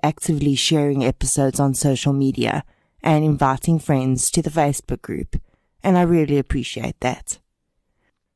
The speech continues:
So this is the first time I've done a two-parter, and the reason I had to do this case in two parts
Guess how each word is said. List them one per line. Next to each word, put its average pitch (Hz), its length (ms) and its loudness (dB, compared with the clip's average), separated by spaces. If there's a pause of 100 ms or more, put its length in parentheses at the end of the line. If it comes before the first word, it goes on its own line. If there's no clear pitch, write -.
(100)
So - 160 -2
this 226 240 -2
is 359 120 -6
the 233 100 0
first 202 440 2
time 147 440 2
I've 147 220 0
done 156 200 4
a 143 160 2
two-parter, - 840 -2 (580)
and 202 140 4
the 196 80 4
reason 208 340 0
I 277 100 6
had 170 240 2
to 156 80 -2
do 143 220 2
this 156 180 -2
case 131 360 -2
in 139 80 2
two - 240 0
parts - 540 -2